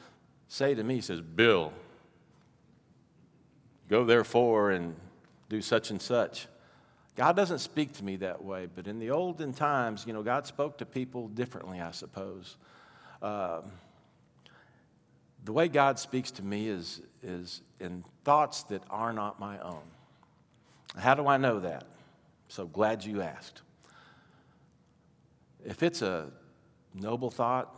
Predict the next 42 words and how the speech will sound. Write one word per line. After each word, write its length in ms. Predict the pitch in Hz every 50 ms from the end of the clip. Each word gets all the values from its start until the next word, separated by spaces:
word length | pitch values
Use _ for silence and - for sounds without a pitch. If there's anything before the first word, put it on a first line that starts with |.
| - -
if 140 | - - -
it's 140 | 127 - -
a 80 | 90
good 380 | 85 87 92 - 110 117 113 -
thought, 360 | - 120 110 113 117 117 -
if 120 | 92 - -
it's 140 | 117 -
a 80 | 98 85
selfless 680 | - - - - 113 107 113 - - 123 120 - -
thought, 380 | - - 123 123 127 120 - - - - - - _ - - - - _ _ _ _ _ _ _ _ -
there's 260 | 110 131 147 120 98
a 60 | 92
really 420 | 90 95 98 101 113 131 139 135 131
good 180 | 139 131 127
chance 380 | 131 - 131 120 117 104 - -
that 100 | 92 98
it's 180 | 98 - -
not 220 | 110 107 98 - -
from 180 | - 95 92
me 140 | 92 98 98
naturally. 720 | 92 87 87 92 82 - - - 71 65 71 67 - - - - _ _ _ _ _ _ _ _ _ - _ _ -
'Cause 160 | - 87 85
by 200 | - 107 110 107
nature, 640 | 101 104 127 160 175 180 - - 107 101 101 101 - - - - - - -
I'm 220 | 90 107 131 127
selfish 520 | 127 - - 113 113 117 113 - 120 - -
and 80 | 101
self-centered 720 | 92 - - 110 117 117 - - - 104 104 104 104 104 101 - - - - - - -
and, 340 | - 101 98 95 95 90 92 -
you 100 | - 120
know, 160 | 101 90 92 - -
what 140 | - 107 101
about 380 | 98 92 98 95 80 - - 95
me? 360 | 101 104 101 85 71 - - - - - _ _ _ _ _ _ _ _ _ _ _ _ _ _ _ _ _ _
And 120 | - 95 85
I 120 | 90 107
know 160 | 110 104 104
you 260 | 107 98 95 113 113 104
guys 360 | 113 110 104 104 104 101 -
are 60 | 87
way 200 | 90 101 101 101
too 280 | - - 110 107 110